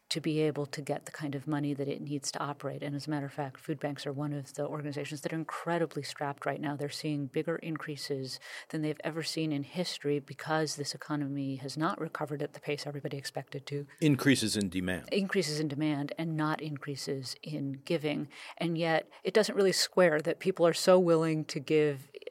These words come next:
Speaker 1: you know, to a disaster. Or even if you look at something like after the Newtown shootings, um, people felt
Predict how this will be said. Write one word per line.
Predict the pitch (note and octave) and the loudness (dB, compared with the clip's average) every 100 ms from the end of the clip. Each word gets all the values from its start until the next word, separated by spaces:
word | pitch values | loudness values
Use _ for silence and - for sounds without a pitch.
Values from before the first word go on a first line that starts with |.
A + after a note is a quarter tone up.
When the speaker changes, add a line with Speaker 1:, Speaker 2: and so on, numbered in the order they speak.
| - - | -12 -14
Speaker 1:
you | - D3 | -8 -6
know, | C3 D3+ | -6 -6
to | - D3 | -4 -2
a | |
disaster. | C3+ C#3 D3 D3+ - D#3 | 0 0 0 -2 -2 -2
Or | - E3 E3 | 0 2 2
even | - F#3+ F#3 | 0 -2 -2
if | F3 F3+ | -2 -2
you | |
look | F3 F3 | 0 0
at | - | -2
something | E3+ F3+ | -4 -2
like | D#3+ D#3 | -2 -2
after | E3 - | -2 -2
the | E3 | -2
Newtown | D3 D#3+ D#3+ D#3+ D#3 | -2 -4 -2 0 0
shootings, | - F#3 F#3 D3+ D3 - - - - - | 0 0 0 -2 -4 -6 -12 -12 -12 -8
um, | - E3 D3+ C#3+ - | -2 0 0 -4 -4
people | G#3+ G#3+ F#3 | -2 0 -2
felt | - - F3 E3 - | -2 2 4 4 -2